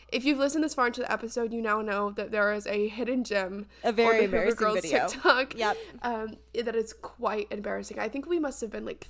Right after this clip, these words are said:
Speaker 1: thirteen. And that was
Speaker 2: Probably.
Speaker 1: just, that's when thirteen-year-olds used to be ugly.
Speaker 2: Yep.
Speaker 1: And I'm, I'm not speaking for you, Maddie. I'm
Speaker 2: Thirteen-year-olds
Speaker 1: speaking
Speaker 2: cannot
Speaker 1: for
Speaker 2: relate.
Speaker 1: myself.
Speaker 2: No, you can speak for me as well. It was, we were in our ugly era.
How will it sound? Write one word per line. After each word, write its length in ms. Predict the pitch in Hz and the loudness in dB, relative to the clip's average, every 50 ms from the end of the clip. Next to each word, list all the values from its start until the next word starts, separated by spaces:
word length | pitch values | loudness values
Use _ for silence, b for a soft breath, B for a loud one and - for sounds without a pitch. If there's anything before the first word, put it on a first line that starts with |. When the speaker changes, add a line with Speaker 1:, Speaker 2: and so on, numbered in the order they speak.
| - | -8
Speaker 1:
thirteen. 800 | - 208 202 - - - - - 214 214 208 208 208 220 240 254 B B B B - | -6 -6 -6 -6 -10 -14 -12 -10 -6 -4 -2 -2 -2 -4 -4 -8 B B B B -4
And 260 | 190 185 180 - 226 | -4 0 2 2 2
that 120 | 226 220 | 2 2
was 140 | 180 175 180 | 2 2 0
Speaker 2:
Probably. 20 | 180 | 0
Speaker 1:
just, 260 | 180 196 208 208 - - - _ | 0 -2 -4 -6 -8 -14 -20 _
that's 240 | - 254 254 247 - | 0 0 0 0 0
when 120 | 302 285 | -4 -2
thirteen-year-olds 520 | 277 277 240 - - 269 240 226 226 220 - | -2 -2 -2 -2 -4 -4 -2 -2 -2 -2 -6
used 140 | 220 208 | -8 -8
to 80 | - 196 | -8 -8
be 100 | 214 208 | -6 -4
ugly. 480 | - 190 190 208 208 208 226 240 254 262 b b b b b b b b b - | -4 -4 -4 -4 -4 -4 -4 -6 -8 -10 b b b b b b b b b -6
Speaker 2:
Yep. 320 | 247 247 233 233 226 - - - - | 0 2 2 2 0 -2 -10 -4 -2
Speaker 1:
And 140 | - 202 226 | 0 2 2
I'm, 120 | 214 - - | 0 2 2
I'm 120 | - 262 | 2 4
not 160 | 285 262 262 | 4 2 0
speaking 300 | - - 247 214 240 226 | -2 -8 -6 -6 -6 -6
for 140 | 220 - 226 | -2 -2 -2
you, 80 | 220 220 | 2 4
Maddie. 60 | 233 | 6
I'm 120 | 262 208 | 6 6
Speaker 2:
Thirteen-year-olds 520 | 202 208 262 254 254 240 233 226 220 202 196 | 4 2 2 2 4 4 4 2 2 -2 -6
Speaker 1:
speaking 140 | - - 277 214 202 | -6 -4 -4 -2 0
Speaker 2:
cannot 200 | 196 190 185 - | 0 0 0 0
Speaker 1:
for 60 | 269 | 0
Speaker 2:
relate. 280 | 285 - - 339 302 | 0 2 2 10 12
Speaker 1:
myself. 160 | - - - - | 10 10 10 6
Speaker 2:
No, 300 | 247 254 254 269 269 262 | 0 0 2 2 2 2
you 180 | 233 254 277 | 0 -2 -2
can 160 | - 403 427 | 0 0 0
speak 260 | 415 - 330 294 269 - | 0 0 -4 -6 -4 -4
for 100 | 269 214 | -4 -4
me 160 | 202 196 175 | -2 -2 -4
as 160 | 143 - - | -4 -6 -4
well. 420 | 180 160 131 135 165 240 269 277 - - - | -4 -4 -2 -2 -2 -4 -4 -6 -12 -10 -4
It 120 | - 247 | -2 0
was, 360 | 254 254 247 240 233 - - - | 0 0 -2 -2 -8 -12 -12 -8
we 160 | 226 262 269 | -6 -4 -2
were 120 | 277 294 294 | 0 0 0
in 120 | 269 240 | 0 0
our 340 | 226 220 214 208 302 285 - - | 0 2 2 2 2 0 0 -4
ugly 260 | 185 180 165 180 170 | -6 -6 -4 -4 -4
era. 400 | 165 147 135 127 143 190 220 208 | -4 -4 -6 -6 -6 -8 -8 -10